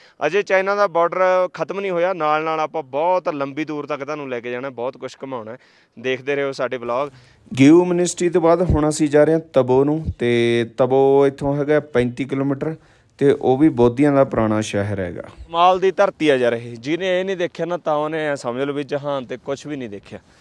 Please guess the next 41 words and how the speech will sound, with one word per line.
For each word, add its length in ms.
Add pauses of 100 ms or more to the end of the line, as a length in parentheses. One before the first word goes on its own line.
(640)
ਤੇ 260
ਜ਼ਰੂਰੀ 520
ਨਹੀਂ 140
ਵੀ 100
ਤੁਹਾਡੇ 280
ਕੋਲੇ 160
ਮੋਟਰਸਾਈਕਲ 680 (280)
ਜਾਂ 340
ਗੱਡੀ, 500 (120)
ਇਹ 140
ਸਾਧਨ 400
ਚਾਹੀਦੇ 340
ਆ। 40
ਤੁਸੀਂ 240
ਬੱਸ 240
ਤੇ 160
ਵੀ 80
ਆ 120
ਸਕਦੇ 260
ਹੋ, 60
ਬੱਸ 280
ਵੀ 140
ਆਉਂਦੀ 220
ਹੈ 40
ਇੱਥੇ 200
ਸਿੱਧੀ। 320 (1200)
ਤੇ 160
ਇੰਨੀ 200
ਕੁਦਰਤ, 460
ਮਤਲਬ 320
ਇਹ 100
ਧਰਤੀ 460
ਇੰਨੀ 200
ਸੋਹਣੀ 280
ਹੈ, 60
ਧਰਤੀ 340
ਦਾ 120
ਹਿੱਸਾ 340
ਇੰਨਾ 240
ਸੋਹਣਾ 280
ਹੈਗਾ। 200